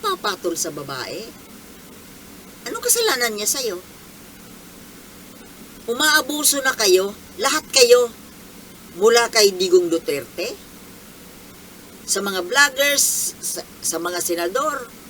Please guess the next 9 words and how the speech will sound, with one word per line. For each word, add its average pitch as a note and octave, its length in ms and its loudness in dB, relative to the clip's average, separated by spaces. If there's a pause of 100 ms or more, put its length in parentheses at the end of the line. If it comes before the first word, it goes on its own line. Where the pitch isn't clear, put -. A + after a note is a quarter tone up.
(460)
lahat A#4+ 160 -2
kayo. A#4+ 400 6 (800)
Sobra C4+ 400 -2
kayong C4 320 -4
umaabuso, F3+ 880 0
palibhasa, F3 640 -4
hindi D#3 160 -8
kayo E3 240 -2
pinapatulan. C#3+ 800 -6